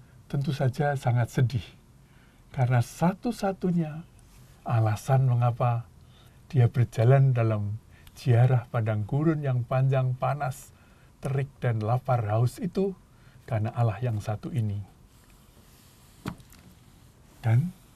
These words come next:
mereka mau mengganti Allah itu, karena Allah ini dirasa tidak mengikuti keinginan mereka.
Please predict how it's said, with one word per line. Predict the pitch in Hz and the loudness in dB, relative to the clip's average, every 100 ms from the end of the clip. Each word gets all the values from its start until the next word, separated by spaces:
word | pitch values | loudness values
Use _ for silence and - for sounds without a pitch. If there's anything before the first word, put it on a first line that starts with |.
| - - - - - 156 | -20 -20 -20 -20 -8 -6
mereka | 139 147 | -2 0
mau | 143 151 | 2 4
mengganti | 180 131 107 101 98 | 4 4 2 0 -2
Allah | - 98 87 | -4 -4 -6
itu, | 123 - 113 - _ _ _ - - _ - - - - - - | -10 -10 -14 -16 _ _ _ -20 -20 _ -20 -20 -20 -20 -20 -6
karena | 117 104 123 | -4 -4 -2
Allah | 113 120 - 202 | 0 2 0 -2
ini | 147 175 202 - _ - - - - - - _ _ | 0 0 -2 -10 _ -20 -20 -20 -20 -20 -20 _ _
dirasa | 135 107 - 117 - 120 - | -4 -4 -4 -6 -4 -4 -4
tidak | 135 - 127 - - _ 147 | -6 -4 -6 -8 -20 _ -4
mengikuti | 143 135 185 - 180 | -2 -2 -4 -2 -2
keinginan | - 196 165 160 147 143 131 | -2 -2 0 -2 -2 -2 0
mereka. | 127 123 - | 0 -4 -8